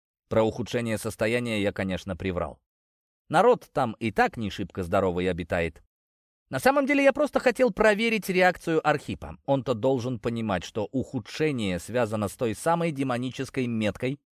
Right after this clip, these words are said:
которую Аврелия нашла в остатках божественной энергии. А значит,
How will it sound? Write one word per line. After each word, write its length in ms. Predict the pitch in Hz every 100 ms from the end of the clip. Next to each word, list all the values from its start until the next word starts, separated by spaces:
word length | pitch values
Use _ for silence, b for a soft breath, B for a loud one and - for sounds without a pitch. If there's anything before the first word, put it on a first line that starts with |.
| _ _ _ _
которую 380 | - 110 120 120 127
Аврелия 500 | 123 117 143 156 156
нашла 460 | 156 113 - 107 110
в 60 |
остатках 540 | 107 - 98 - 104 98
божественной 720 | 98 87 82 - 98 92 92
энергии. 600 | 107 90 78 78 73 - _ _ _ _ _ _ _
А 140 | 139
значит, 500 | 143 233 240 285 -